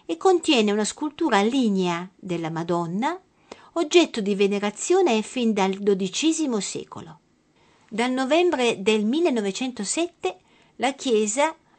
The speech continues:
ha assunto la dignità di basilica minore.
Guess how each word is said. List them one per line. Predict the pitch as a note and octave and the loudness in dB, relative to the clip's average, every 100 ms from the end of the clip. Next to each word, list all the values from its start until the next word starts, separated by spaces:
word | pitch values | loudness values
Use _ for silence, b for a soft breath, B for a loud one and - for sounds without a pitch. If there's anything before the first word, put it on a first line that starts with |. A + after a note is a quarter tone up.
| b b b b | b b b b
ha | G#3+ C4 | -2 0
assunto | C4+ - C#4+ C4+ C4 C4 F4 F#4+ - | 0 -4 -2 0 -2 2 2 2 0
la | - G#3 | -4 -2
dignità | G#3 A3 E4 E4 F#3 F3 G#3 | 0 2 0 0 0 2 0
di | B3+ | 0
basilica | A#3+ C#4+ C4+ F#4+ F#4+ E4 | 4 4 4 2 2 0
minore. | D4+ C4+ E3 C#3+ C#3+ E3+ | -2 -2 -4 -6 -12 -14